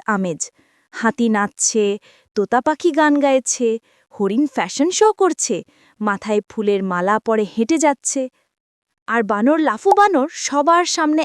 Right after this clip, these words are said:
একদম সিনেমার মতো বলল, "রাজামশাই, আপনি যদি নাচেন, তাহলে বনের সবাই আপনাকে সিংহ তারকা বলে ডাকবে।"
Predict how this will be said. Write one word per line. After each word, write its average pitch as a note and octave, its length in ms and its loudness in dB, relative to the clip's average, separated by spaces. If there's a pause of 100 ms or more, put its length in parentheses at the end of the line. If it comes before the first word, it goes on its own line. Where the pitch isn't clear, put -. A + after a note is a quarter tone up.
(120)
একদম C4 480 -2
সিনেমার F4 540 2
মতো C#4+ 240 0
বলল, F3 320 -4 (680)
"রাজামশাই, D4+ 840 0 (320)
আপনি D4 340 -4
যদি F4+ 220 4
নাচেন, B3+ 600 0 (300)
তাহলে B3+ 340 -2
বনের G#3 400 0
সবাই E4 400 2
আপনাকে F#4 360 -2
সিংহ E4 520 2
তারকা D#4+ 400 4
বলে B3 260 4
ডাকবে।" F#3 460 -2